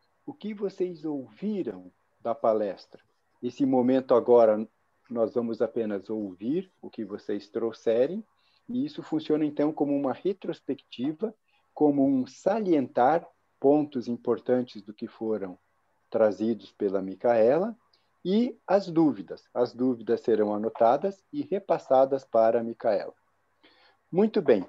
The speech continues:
sala número um. Quem é o relator?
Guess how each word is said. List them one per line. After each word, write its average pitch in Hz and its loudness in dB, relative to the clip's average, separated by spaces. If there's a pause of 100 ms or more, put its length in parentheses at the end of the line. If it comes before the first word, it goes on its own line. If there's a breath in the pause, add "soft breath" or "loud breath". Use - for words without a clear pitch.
(200)
sala 190 4
número 156 0
um. 120 0 (220)
Quem 151 0
é 131 8
o 127 8
relator? 117 2